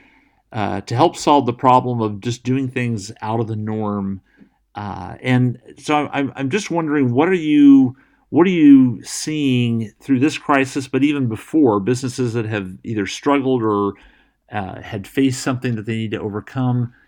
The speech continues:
How have they done that? What are some principles that maybe you could talk about with, with us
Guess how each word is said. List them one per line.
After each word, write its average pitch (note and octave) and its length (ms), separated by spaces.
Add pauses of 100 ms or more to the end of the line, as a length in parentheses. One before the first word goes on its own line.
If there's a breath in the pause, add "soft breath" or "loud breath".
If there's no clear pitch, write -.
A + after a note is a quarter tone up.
(120)
How G#3 240
have A3 100
they F3+ 140
done B2+ 260
that? B2 220
What C#3 120
are F3+ 60
some B2+ 240
principles B2 880
that A2 240
maybe A#2+ 220
you B2+ 180
could B2+ 160
talk B2+ 320
about A2 260
with, - 480 (100)
with A2 260
us B2+ 400